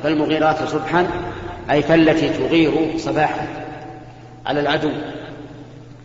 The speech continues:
وهذا صفه،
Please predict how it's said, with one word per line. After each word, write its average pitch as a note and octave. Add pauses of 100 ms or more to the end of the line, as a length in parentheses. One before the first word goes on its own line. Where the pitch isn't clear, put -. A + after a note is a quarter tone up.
(400)
وهذا C#3+ (840)
صفه، C3+